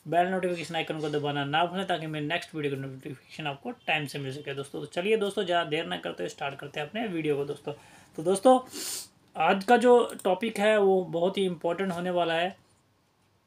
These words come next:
And दोस्तों, आज का जो टॉपिक है वो है कि पचपन की उम्र में जो है महात्मा गांधी जी को क्या है, एक शादीशुदा महिला से प्यार हुआ था। आज हम उसके बारे में आप लोगों को बताने जा रहा हूँ कि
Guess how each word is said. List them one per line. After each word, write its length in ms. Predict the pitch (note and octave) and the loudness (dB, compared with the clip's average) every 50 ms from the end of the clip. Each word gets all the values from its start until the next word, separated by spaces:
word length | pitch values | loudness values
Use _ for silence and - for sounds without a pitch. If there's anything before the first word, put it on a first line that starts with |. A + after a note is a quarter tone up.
| _ _ _ _ _ _ - - _ _ - F#3 | _ _ _ _ _ _ -20 -20 _ _ -14 -8
And 120 | F3+ F3 | -4 -2
दोस्तों, 260 | F3 E3+ - G#3+ F#3+ | 0 2 4 4 6
आज 160 | F#3 F#3+ F#3+ | 6 6 6
का 120 | G#3+ G#3+ G#3 | 4 4 2
जो 60 | G#3 | 4
टॉपिक 340 | G3+ F3 F3+ - A3 G3 - | 2 0 2 2 0 2 4
है 140 | F#3+ G3 G3 | 4 4 4
वो 200 | F#3+ F#3 F#3+ G3 | 4 4 4 4
है 300 | F#3+ G3+ G#3 G#3 - - _ _ _ - | 6 4 4 2 0 -4 _ _ _ -6
कि 320 | G#3 G#3+ A3+ A#3 - - - _ _ _ _ - | -4 -2 -2 -2 -2 -4 -6 _ _ _ _ 2
पचपन 420 | G#3 G#3 - - - B3+ B3 B3 | 2 2 2 0 0 0 0 0
की 160 | A#3+ B3 A#3 | 0 0 0
उम्र 240 | A3 G#3+ G#3 G#3+ G#3+ | 0 2 2 2 0
में 180 | G#3 G#3 G3+ F#3+ | 0 0 -2 0
जो 120 | G3+ F#3+ | 2 2
है 80 | G3 G3+ | 2 2
महात्मा 380 | F#3 F3 F3+ F3+ F#3 G3 G3 | 2 2 0 0 2 0 0
गांधी 300 | F#3+ F#3 F#3 F3+ F3+ F3+ | 2 2 0 2 2 0
जी 160 | E3+ E3 E3+ | 0 -2 -4
को 140 | E3 - F3 | -2 -2 -2
क्या 200 | F3 - F3+ F3 | 0 2 2 4
है, 180 | F3 F#3 F#3+ F#3+ | 4 4 4 2
एक 140 | F#3+ F#3+ - | 0 -2 -2
शादीशुदा 540 | - E3 E3 F3+ G3+ G3 - G#3 F#3 F#3 | 0 0 2 2 0 -2 -2 -2 -2 -4
महिला 320 | F3 E3 E3 D#3 D#3 D#3+ D3+ | -4 -4 -6 -4 -4 -4 -4
से 120 | D3+ E3+ | -4 -6
प्यार 360 | D#3 - - E3 D#3 D3 D3 | -6 -4 -2 -2 0 0 0
हुआ 160 | C#3+ C#3+ C#3+ C#3+ | 0 -2 -4 -4
था। 140 | - - | -4 -4
आज 240 | D3+ D3+ D#3+ E3+ E3 | -2 0 0 0 -2
हम 200 | D3 D#3 D#3+ D#3+ | -4 -8 -8 -8
उसके 260 | D#3+ D#3 - - F#3+ | -10 -10 -6 -4 -2
बारे 260 | F#3 F3+ F3+ F3+ F3+ F3+ | 0 2 2 2 0 -2
में 160 | F3+ F3 F3 | -4 -4 -6
आप 120 | E3+ F3 - | -6 -4 -4
लोगों 160 | F3 E3+ E3+ | -6 -6 -6
को 100 | E3 E3+ | -6 -8
बताने 320 | D#3+ D#3 D3+ F3 F3 F#3+ F#3 | -6 -6 -8 -8 -8 -8 -8
जा 120 | F3 E3 | -8 -8
रहा 120 | D#3+ E3 | -8 -8
हूँ 120 | E3+ F#3+ G3 - - - - - - - - - _ - | -8 -10 -10 -12 -18 -20 -20 -20 -20 -20 -20 -20 _ -6
कि 180 | G3+ G3+ - | -6 -6 -4